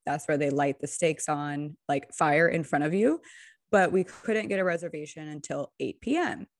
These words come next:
which is so late because we usually eat at five P M.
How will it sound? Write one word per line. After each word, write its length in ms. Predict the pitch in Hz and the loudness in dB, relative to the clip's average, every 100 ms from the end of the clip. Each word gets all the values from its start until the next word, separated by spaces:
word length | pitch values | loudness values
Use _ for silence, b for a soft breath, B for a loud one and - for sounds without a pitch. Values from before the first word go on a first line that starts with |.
| b b b b | b b b b
which 240 | - 151 - | -4 -4 0
is 340 | 143 135 139 | 0 -2 -4
so 380 | - - 226 226 | -8 -4 0 0
late 320 | 180 139 139 | 0 0 -2
because 260 | 147 165 151 | -4 -6 -4
we 60 | 151 | -2
usually 300 | 156 151 139 | -2 -2 -4
eat 60 | |
at 120 | 143 | -6
five 300 | - 165 151 | -4 -2 -2
P 100 | - | -4
M. 260 | 110 71 170 | -6 -6 -12